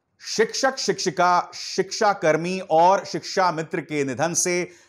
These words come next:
बेसिक शिक्षा में शोक की लहर। इन तस्वीरों को देखिए, इन तस्वीरों को देखिए, प्रतापगढ़ की ये खबर है। पांच घंटे तक ऑक्सीजन के अभाव में प्रवीण यादव रहे तड़पते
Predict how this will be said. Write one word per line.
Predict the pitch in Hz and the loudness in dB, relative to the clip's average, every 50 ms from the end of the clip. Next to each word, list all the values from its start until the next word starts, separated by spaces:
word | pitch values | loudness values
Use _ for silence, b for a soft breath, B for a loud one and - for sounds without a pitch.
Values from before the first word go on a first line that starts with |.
| B B - | B B -20
बेसिक | 90 85 95 - 196 226 220 - - 233 233 - | -14 -2 2 4 6 6 6 4 2 0 0 -4
शिक्षा | - - 180 - - - - 180 175 175 | -6 -8 -8 -8 -6 -2 0 2 2 2
में | 170 175 185 196 190 - - | 0 -2 -6 -6 -8 -10 -14
शोक | - - - 180 175 190 190 - - | -14 -6 -2 0 0 0 0 -4 -8
की | 196 175 | -2 0
लहर। | 160 170 220 233 | 2 2 2 2
इन | 240 202 | 0 0
तस्वीरों | - 185 - - 208 220 226 226 | -2 -2 -2 -2 0 0 2 2
को | 220 208 | 2 2
देखिए, | 151 139 135 113 - 101 82 71 _ _ _ _ _ _ _ _ _ b b b b b b - | 0 -2 -4 -8 -10 -14 -18 -18 _ _ _ _ _ _ _ _ _ b b b b b b -6
इन | 180 196 | -2 0
तस्वीरों | 208 202 - - 208 233 247 240 | 0 0 0 -2 -2 -2 -2 0
को | - 220 | 2 2
देखिए, | 185 185 180 185 - 220 226 | 2 2 0 0 0 0 0
प्रतापगढ़ | 226 208 165 151 - 190 190 160 127 175 180 185 | 2 2 0 2 2 2 0 2 0 0 0 0
की | 185 180 185 208 220 | -2 -6 -8 -8 -8
ये | 196 151 151 151 | -8 -6 -8 -6
खबर | - - 147 - 147 143 | -4 -2 -2 0 0 0
है। | 131 131 147 143 120 87 - - _ _ _ _ _ _ _ _ _ _ _ _ _ b b b b b b b - | 2 2 0 0 0 -4 -8 -16 _ _ _ _ _ _ _ _ _ _ _ _ _ b b b b b b b 2
पांच | 175 185 214 247 247 - 160 | 4 6 6 4 2 0 -4
घंटे | 123 113 180 196 196 196 220 214 | -4 -2 -2 -2 2 2 2 4
तक | 214 226 208 214 - | 4 2 0 0 0
ऑक्सीजन | 170 170 170 - - 196 160 190 208 190 | 0 0 0 0 -2 0 0 0 0 2
के | - 185 | 2 2
अभाव | 165 160 147 120 156 170 180 | 2 2 4 4 4 2 2
में | 170 185 190 175 | 2 -2 -4 -4
प्रवीण | 180 - 170 160 139 151 165 220 208 185 | -2 0 0 0 2 0 -2 -2 -4 -4
यादव | 131 110 143 156 165 - 180 180 151 | -2 0 2 2 2 2 0 0 0
रहे | - 135 143 170 | -2 -2 -2 -2
तड़पते | 170 170 156 139 151 - - - 208 202 196 190 - | -2 0 0 2 2 0 0 0 0 0 0 -2 -6